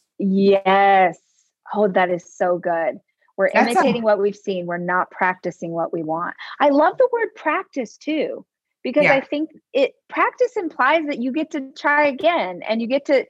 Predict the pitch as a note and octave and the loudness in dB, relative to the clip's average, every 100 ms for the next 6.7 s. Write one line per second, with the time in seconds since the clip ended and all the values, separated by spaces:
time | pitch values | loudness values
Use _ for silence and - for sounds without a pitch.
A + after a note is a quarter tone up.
0 | B3 A#3 - D#4+ C4 G3 - G#3+ A3+ A3 | -4 -4 -2 2 4 4 2 -2 -4 0
1 | A3+ G#3+ A3 B3+ G#3 G3 G#3+ G#3 B3+ C4 | 2 4 2 2 0 -2 -4 -4 -4 -4
2 | - B3 - C#4+ E4 B3 A3 G#3+ G#3+ - | -12 -12 -4 -4 -4 -6 -8 -12 -16 -20
3 | - - - D#4 B3+ A3 F#3+ - A3 A3+ | -20 -8 0 4 4 2 -2 -6 -4 0
4 | G3+ G#3+ G3+ B3+ C#4 B3+ - A3 G3+ G#3 | 2 2 2 0 2 -2 -2 2 2 0
5 | - B3+ A3 A#3 A#3 G#3 G3 G#3+ G#3 G#3 | 0 0 2 0 2 4 4 2 -2 -6
6 | G3 G#3+ B3+ - - A2+ - | -6 -6 -10 -12 -12 -12 -18